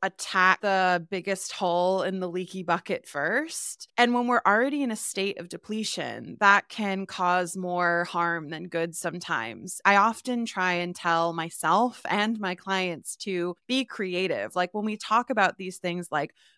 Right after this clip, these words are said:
bravery or building risk tolerance or becoming more flexible or any of these values, strengths, characteristics, whatever you wanna call them, we have the tendency to think that it has to be in the domain where we're struggling, right?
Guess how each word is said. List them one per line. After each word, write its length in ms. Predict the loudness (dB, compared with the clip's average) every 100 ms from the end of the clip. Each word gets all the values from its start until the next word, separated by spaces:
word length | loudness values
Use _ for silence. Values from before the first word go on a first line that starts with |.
| -6
bravery 840 | -2 0 -2 -2 0 0 0 -2
or 240 | 0 0
building 400 | 2 2 2 0
risk 300 | 0 0 -2 -6
tolerance 720 | -2 0 -2 -4 -6 -8 -10 -4
or 300 | 0 0 -4 -8
becoming 500 | -6 -4 -2 0 2
more 200 | 2 2
flexible 1040 | 2 2 2 -6 -4 -2 0 0 -2 -4
or 460 | -4 0 0 0 0
any 280 | -2 0 2
of 160 | 0 -4
these 480 | -8 -4 -4 -4 -8 2
values, 580 | 8 10 8 4 0
strengths, 540 | -2 0 0 0 -6 -10
characteristics, 960 | -4 -2 -2 -4 -6 -6 -8 -8 -6
whatever 260 | -4 -2 -2
you 160 | -4 -6
wanna 200 | -8 -4
call 280 | 2 2
them, 360 | 4 2 0 -6 _
we 140 | 2 6
have 220 | 6 4
the 80 | 0
tendency 500 | -2 0 -2 -2 -4
to 160 | -4
think 240 | -4 -4 0
that 160 | 2
it 100 | 2
has 440 | 2 2 2 0 -4
to 80 |
be 180 | -4 -4
in 120 | -2
the 80 | -2
domain 520 | 0 0 0 -2 -2
where 160 | -2 -2
we're 160 | -2 -4
struggling, 640 | -2 -2 0 -4 -6 -6 -4
right? 280 | -2 -2